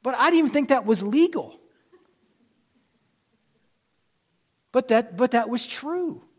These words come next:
Their identity is all wrapped up in each other. He is Scotty Bristow and she is Scotty Bristow. They're one flesh,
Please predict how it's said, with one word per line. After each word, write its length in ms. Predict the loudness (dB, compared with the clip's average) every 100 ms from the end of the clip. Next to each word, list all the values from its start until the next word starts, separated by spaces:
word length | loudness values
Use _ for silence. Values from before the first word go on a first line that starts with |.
| _ _ _ _ _ _
Their 220 | 2 4
identity 680 | 4 2 2 2 2 0 2
is 160 | 2
all 220 | 2 2 2
wrapped 340 | 0 -2 -2
up 160 | -2 0
in 100 | -2
each 260 | -4 -6
other. 360 | -10 -10 -12 -14 _ _ _ _ _ _ _ _ _ _ _ _ _ _ _ _ _
He 340 | _ 0 2 2
is 120 | 2
Scotty 400 | 0 0 0 0
Bristow 520 | 6 6 8 6 6
and 120 | 4 2
she 300 | 2 6 6
is 120 | 6
Scotty 360 | 4 4 4
Bristow. 380 | 6 6 8 8
They're 220 | 12 12
one 460 | 12 10 10 10 8
flesh, 400 | 4 10 10 10